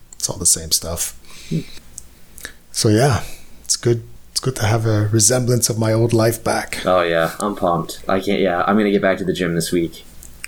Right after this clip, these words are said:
Speaker 2: and I'm
Speaker 1: Yeah.
Speaker 2: excited. I'm just, yeah, just moving. I did a little bit when I was in Halifax, and it just, your quality of life is just totally different. I'm very excited to just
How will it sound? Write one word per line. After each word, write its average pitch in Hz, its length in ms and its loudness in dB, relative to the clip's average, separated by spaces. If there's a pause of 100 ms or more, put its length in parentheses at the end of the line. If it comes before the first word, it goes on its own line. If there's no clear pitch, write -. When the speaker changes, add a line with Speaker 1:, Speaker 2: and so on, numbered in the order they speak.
(140)
Speaker 2:
and 82 280 -2
I'm 87 140 2
Speaker 1:
Yeah. 87 240 2
Speaker 2:
excited. - 500 -8 (120)
I'm 92 160 0
just, - 260 -4
yeah, 82 160 -2
just 110 200 -4
moving. 131 460 6
I 120 80 4
did 120 180 6
a 110 40 2
little 107 180 4
bit 101 180 2
when 92 140 4
I 90 60 4
was 90 160 0
in 87 100 2
Halifax, 90 540 0
and 90 80 -2
it 85 80 -4
just, - 300 -4 (460)
your 190 120 0
quality 92 360 4
of 78 100 -4
life 82 280 -2
is 117 100 -6
just - 160 -8
totally 78 320 0
different. 76 420 -4 (100)
I'm 82 160 0
very 82 220 2
excited - 420 -8
to - 80 -12
just - 360 -12